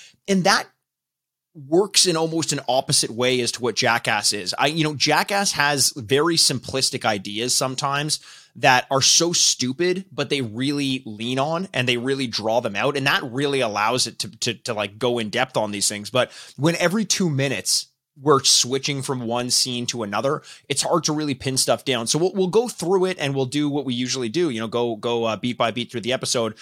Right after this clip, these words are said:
but maybe we won't spend so much time stopping in each of the different areas of this one. We start off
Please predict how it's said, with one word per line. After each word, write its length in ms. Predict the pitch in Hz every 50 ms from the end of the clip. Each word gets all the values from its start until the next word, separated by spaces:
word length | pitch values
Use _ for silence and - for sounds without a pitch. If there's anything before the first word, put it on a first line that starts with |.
| - - -
but 140 | - 143 143
maybe 260 | 143 143 143 147 143
we 100 | 135 135
won't 220 | 131 131 123 117 -
spend 320 | - - 139 123 123 113
so 160 | - - 123
much 240 | 113 110 107 - -
time 220 | - 120 117 113
stopping 480 | - - - 123 107 104 - - 107 107
in 80 | 104 -
each 240 | - 120 107 -
of 80 | 113 101
the 60 | 107 92
different 320 | 110 104 - 110 101 -
areas 460 | - 110 107 104 110 101 98 95 101 98
of 60 | 95
this 180 | 98 - -
one. 240 | 117 107 104 101 - - - - - - -
We 140 | 151 165 143
start 320 | - - 190 185 190 190
off 340 | 180 170 175 185 185 -